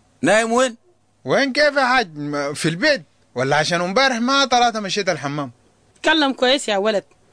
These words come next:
Speaker 3: كنت وين امبارح؟ عشان انت دخلت البيت ده الساعة خمسة صباح.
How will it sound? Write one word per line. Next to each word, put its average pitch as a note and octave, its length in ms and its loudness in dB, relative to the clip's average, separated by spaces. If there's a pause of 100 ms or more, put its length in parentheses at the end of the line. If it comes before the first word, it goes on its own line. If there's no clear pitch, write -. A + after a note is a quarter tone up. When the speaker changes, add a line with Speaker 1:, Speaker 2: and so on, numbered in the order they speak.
(340)
Speaker 3:
كنت D4+ 320 0
وين C4 420 2
امبارح؟ A#3+ 760 -2 (420)
عشان A3+ 280 -2
انت D#4 300 -2
دخلت C#4 560 -2
البيت B3 400 0
ده C#4+ 160 0
الساعة C#4 320 0
خمسة C#4 320 -4
صباح. A3 320 0